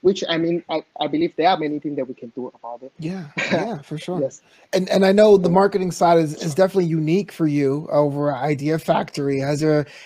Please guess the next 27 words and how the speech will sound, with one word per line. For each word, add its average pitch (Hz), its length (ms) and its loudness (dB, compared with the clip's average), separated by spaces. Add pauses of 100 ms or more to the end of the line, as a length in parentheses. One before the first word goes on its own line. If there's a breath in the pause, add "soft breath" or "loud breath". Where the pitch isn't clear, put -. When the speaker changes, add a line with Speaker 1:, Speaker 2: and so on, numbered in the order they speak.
Speaker 2:
and 175 100 4
again, 185 220 6
you 190 120 8
don't, 170 140 0
you 214 60 -2
can't, 214 240 4
you 214 80 4
don't, 254 200 8
if 190 60 -2
you 220 80 2
don't 247 160 6
wanna 208 160 2
share 202 240 6
the 180 80 4
secrets, 165 340 -2
you 160 60 2
don't 170 80 6
have 156 60 -2
to 240 60 -2
share - 140 0
the 147 60 -2
secrets 185 320 -8
if 214 60 -6
you 170 80 -4
don't 156 100 -2
want 165 200 -4
to. 139 120 -4